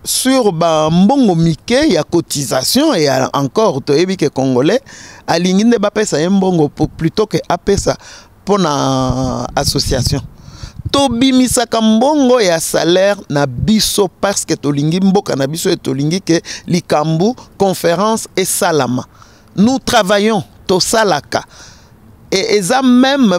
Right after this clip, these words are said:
pas batu nyonso tu nde babimisaka mbongo, c'est quelques membres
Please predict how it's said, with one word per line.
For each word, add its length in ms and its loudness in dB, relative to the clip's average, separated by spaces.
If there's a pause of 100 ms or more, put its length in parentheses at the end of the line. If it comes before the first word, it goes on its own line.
(100)
pas 360 0
batu 320 -2
nyonso 380 2
tu 120 -4
nde 140 2
babimisaka 540 -2
mbongo, 280 0 (140)
c'est 180 -2
quelques 480 0
membres 640 2